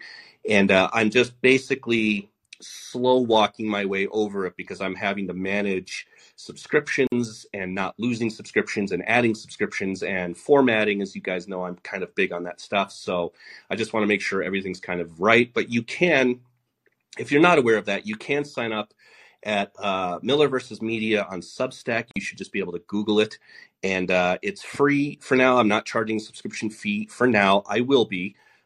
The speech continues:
Um, but right now I'm just harvesting your emails for my own personal army and spam risk. So feel free to just do that. The more subbers that I have over there, the sooner I can get over there,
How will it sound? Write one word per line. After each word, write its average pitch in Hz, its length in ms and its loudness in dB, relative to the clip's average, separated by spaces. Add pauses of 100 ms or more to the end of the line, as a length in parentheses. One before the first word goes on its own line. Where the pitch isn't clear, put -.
(120)
Um, 95 440 -2 (100)
but 104 160 -4
right 113 160 0
now 110 100 -2
I'm 104 80 -2
just 101 140 -6
harvesting 107 480 -4
your 95 160 -6
emails 101 420 -4
for 98 120 -12
my 92 140 -4
own 92 220 -4
personal 92 600 -6
army 92 320 -4
and 82 80 -16
spam 95 420 -6
risk. 80 300 -16
So 87 360 -2
feel 139 240 0
free 139 220 -2
to 131 80 0
just 110 240 -6
do 107 200 -2
that. 101 340 4
The 98 40 -4
more 104 180 2
subbers 107 420 0
that 98 80 2
I 92 80 2
have 104 260 0
over 101 180 0
there, 92 200 0
the 87 80 -6
sooner 98 340 -2
I 92 80 -2
can 87 200 -12
get 92 180 -6
over 127 240 2
there, 107 260 4